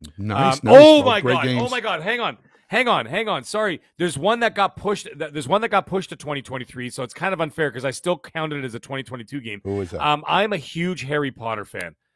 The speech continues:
Speaker 2: and I mean huge. I've read the series three
Speaker 1: Okay.
Speaker 2: times over. I've watched the
Speaker 1: I
Speaker 2: movies
Speaker 1: get it.
Speaker 2: hundreds of times. Uh, Hogwarts Legacy, um,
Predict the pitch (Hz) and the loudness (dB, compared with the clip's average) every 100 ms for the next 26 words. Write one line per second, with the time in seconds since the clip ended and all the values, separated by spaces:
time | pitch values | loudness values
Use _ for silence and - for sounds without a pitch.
0 | _ - 139 170 170 156 143 - - 139 | _ -6 -2 -2 -2 -6 -8 -14 -8 -6
1 | 101 80 - _ _ _ _ 131 175 131 | -6 -10 -20 _ _ _ _ 0 0 0
2 | 156 160 139 - 156 143 139 117 143 135 | 0 0 -2 -6 -6 -4 -6 -8 -4 -2
3 | 127 151 127 135 123 117 127 147 - 135 | -2 -2 -4 -4 -4 -4 -2 -2 -4 -10
4 | 135 113 101 151 156 123 113 113 107 - | -8 -6 -4 -4 -6 -10 -14 -12 -12 -14
5 | _ _ _ _ _ _ _ _ _ _ | _ _ _ _ _ _ _ _ _ _
6 | 135 131 127 135 - 143 170 147 160 - | -2 2 2 0 -2 0 0 0 -4 -4
7 | 131 127 120 - 98 - _ _ _ _ | -8 -6 -8 -12 -14 -16 _ _ _ _
8 | _ - 117 113 113 117 | _ -10 -4 -4 -6 -12